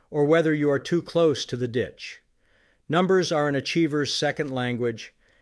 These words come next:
and one you must speak. Today's numbers become the basis for tomorrow's forecast.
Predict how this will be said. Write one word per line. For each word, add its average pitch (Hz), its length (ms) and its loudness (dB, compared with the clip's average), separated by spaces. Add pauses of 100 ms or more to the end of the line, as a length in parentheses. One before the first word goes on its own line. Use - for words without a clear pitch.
(180)
and 123 180 -2
one 127 260 0
you 120 120 0
must 117 240 -2
speak. - 500 -10 (500)
Today's 180 460 2
numbers 156 400 0
become 135 320 -4
the 127 80 -2
basis 135 460 -2
for - 160 -6
tomorrow's 127 540 -4
forecast. - 760 -8